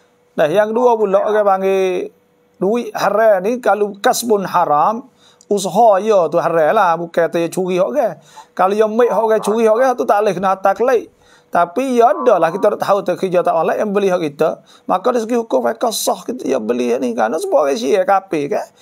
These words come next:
Dia ada jual babi, jual apa kan. Nah, tokai babi yang <laughs> beli hak kita. Nah. Ha, ya gitu ya lah. Kasbun haram saat ni tu mari beli boleh. Eh, kerana <clears throat> tu ya dosa dia lah orang panggil.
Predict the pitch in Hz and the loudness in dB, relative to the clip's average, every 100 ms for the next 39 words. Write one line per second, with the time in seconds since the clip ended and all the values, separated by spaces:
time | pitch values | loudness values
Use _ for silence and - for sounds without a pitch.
0 | - _ 247 254 233 233 - 202 175 208 | -20 _ -2 0 2 0 2 2 2 -2
1 | 214 214 110 - 214 147 139 185 254 _ | -2 0 -2 0 2 2 0 -4 -8 _
2 | _ _ _ 180 156 190 190 247 214 180 | _ _ _ -2 0 0 0 2 2 2
3 | 180 175 220 196 339 - 226 214 214 - | 0 0 0 0 -2 0 0 0 -4 -6
4 | - - 147 _ - - - - - 190 | -8 -6 -6 _ -20 -20 -20 -16 -6 -2
5 | 151 - _ - - - - _ _ - | -2 -4 _ -14 -8 -8 -10 _ _ -6
6 | - - - 202 _ - 202 233 254 233 | -4 -6 -10 -14 _ -2 0 0 -2 0
7 | 185 240 196 175 220 - 220 214 196 185 | 0 2 0 0 0 0 0 0 0 0
8 | 214 202 160 175 170 151 240 233 196 190 | 2 0 -2 -4 -4 -4 -2 -2 -4 -4
9 | 196 277 330 415 - _ _ _ - - | -4 -4 -2 -4 -6 _ _ _ -6 -4
10 | 165 175 165 226 247 - - - - - | 0 0 0 -2 -4 -8 -6 -2 -2 -4
11 | - - 220 - 226 214 220 196 214 202 | -8 -4 -2 0 -2 0 -2 0 -2 -2
12 | 180 135 143 156 - 165 180 | -2 -2 -2 -2 0 -2 -2